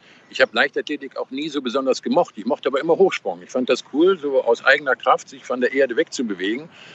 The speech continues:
Ich komme eigentlich vom Handball. Ich habe Judo gemacht, ich habe Volleyball gemacht, ich habe Basketball gespielt.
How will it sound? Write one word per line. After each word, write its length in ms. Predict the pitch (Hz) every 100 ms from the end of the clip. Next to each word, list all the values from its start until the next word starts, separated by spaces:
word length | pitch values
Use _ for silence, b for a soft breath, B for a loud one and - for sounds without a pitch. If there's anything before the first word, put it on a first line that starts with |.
| B B B
Ich 100 | -
komme 200 | - 135
eigentlich 280 | 131 147 135
vom 200 | - 107
Handball. 720 | 117 156 170 151 156 156 156 123
Ich 200 | 110 -
habe 140 | 107 104
Judo 300 | 135 156 147
gemacht, 360 | 139 135 131
ich 80 | 113
habe 140 | 110 127
Volleyball 360 | 147 135 135
gemacht, 280 | 135 131 123
ich 60 | 117
habe 100 | 110
Basketball 460 | 123 - - 127
gespielt. 400 | 127 - 123 123